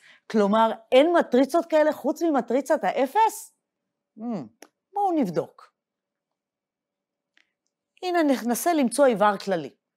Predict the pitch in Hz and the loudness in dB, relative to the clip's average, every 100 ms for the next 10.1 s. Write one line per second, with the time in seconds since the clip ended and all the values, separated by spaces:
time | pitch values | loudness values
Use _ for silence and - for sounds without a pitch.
0 | _ _ _ _ - 311 320 339 311 233 | _ _ _ _ -6 0 2 2 2 0
1 | 220 226 220 175 - 151 135 120 - 139 | -2 -2 -4 -8 -4 -2 -4 -10 -12 -10
2 | 185 302 _ _ _ _ 262 269 269 339 | -10 -12 _ _ _ _ -2 0 4 4
3 | 285 208 - 226 170 - 320 285 214 175 | 4 2 2 0 0 -2 -2 0 -4 -2
4 | 262 294 302 190 180 - 147 123 127 139 | 0 0 -2 -6 -8 -8 -8 -10 -10 -16
5 | _ _ _ 311 320 311 - _ _ _ | _ _ _ -4 -4 -4 -12 _ _ _
6 | _ _ _ _ - 139 143 131 143 233 | _ _ _ _ -16 -14 -14 -6 2 2
7 | 208 - - - 202 208 - - 254 233 | 0 -8 -14 -8 -6 -6 -8 -2 0 0
8 | - 208 190 - 135 170 285 - 320 247 | 0 -4 -4 -8 -4 -2 -2 -4 -4 -4
9 | 135 - - - _ _ 139 135 120 123 | -6 -12 -20 -20 _ _ -14 -12 -8 -8
10 | 294 | -8